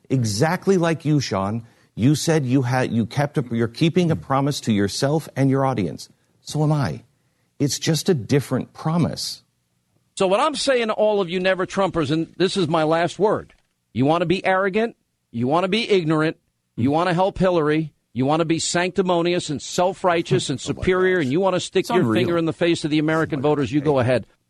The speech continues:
Speaker 1: That's, that's, I don't wanna do any of those things. I don't wanna do any of those things. I don't wanna be self-righteous.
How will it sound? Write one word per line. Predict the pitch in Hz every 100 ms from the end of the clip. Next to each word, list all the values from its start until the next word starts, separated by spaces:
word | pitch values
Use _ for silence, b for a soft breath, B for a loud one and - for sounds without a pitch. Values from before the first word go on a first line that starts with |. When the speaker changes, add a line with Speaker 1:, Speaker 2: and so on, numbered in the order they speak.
| -
Speaker 1:
That's, | 135 - - -
that's, | 131 -
I | 135
don't | 156 151
wanna | 143
do | 131 135
any | 110
of | 65
those | 53 -
things. | - - - _ _ _ _ _ _ _
I | 135
don't | 117 165
wanna | 165 175
do | 147 -
any | 147 120
of | 73
those | 78 -
things. | 65 - - -
I |
don't | 110 104
wanna | 139
be | 139
self-righteous. | 139 143 143 - 151 - 151